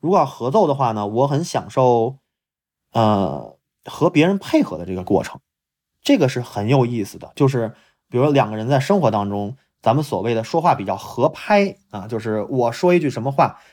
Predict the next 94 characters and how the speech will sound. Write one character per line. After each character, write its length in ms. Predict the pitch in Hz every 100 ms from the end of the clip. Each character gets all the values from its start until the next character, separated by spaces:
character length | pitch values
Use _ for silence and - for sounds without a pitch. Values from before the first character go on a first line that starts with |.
| _
可 140 | -
能 100 | 139
我 120 | 165 113
刚 160 | 160
说 200 | 160 170
了 260 | 143 117 107
这 140 | 156
个 80 | 143
话 160 | - 127
的 80 |
一 80 | 120
半 180 | 135 175
儿， 40 | -
您 160 | 131
可 140 | 165 110
能 100 | 135
已 40 |
经 220 | 110 98 _ _ _
知 120 | - 185
道 100 | 120
我 80 |
要 80 | 98
说 180 | - 196
什 80 | 127
么 80 | 95
了， 140 | - _ _ _
然 120 | 135
后 60 | 143
您 160 | 139
可 80 | 170
能 140 | 120 127
就 340 | 127 113 -
直 140 | - 139
接 80 |
能 120 | 170 185
回 240 | 110 180
复 120 | 185
我。 160 | 123 -
就 100 | 135
是 80 | 131
有 140 | 90
的 60 | 95
时 80 |
候 60 | 135
这 140 | 135
种 160 | 190 107
人 140 | 104
与 80 | 123
人 160 | 104 107
交 180 | 131 127
流 140 | 107
的 80 | 117
这 60 | 120
个 60 |
幸 200 | - 156
福 140 | 113 104
感 240 | 80 - _ _ _ _
啊， 140 | 110
我 120 | 104 104
们 80 |
在 100 | 123
日 60 | 139
常 160 | 131 131
生 140 | 139
活 100 | 123
当 140 | 120
中 120 | 127 117
有 200 | 90 139
可 160 | -
能 120 | 98
能 120 | 101 107
体 180 | -
现， 220 | - 90 - - _
但 140 | 190 170
是 60 |
在 120 | 165
音 160 | 160 196
乐 180 | 190 110
上， 140 | 101
如 140 | 107 147
果 100 | 113
要 60 |
合 260 | - 107 113
奏 180 | 180 113
的 80 |
话， 140 | 101 98
那 140 | 139
可 140 | 139 95
能 140 | 107
这 100 | 156
四 320 | 147 - 269
十 100 | 123
分 160 | 101 92
钟 200 | 92 87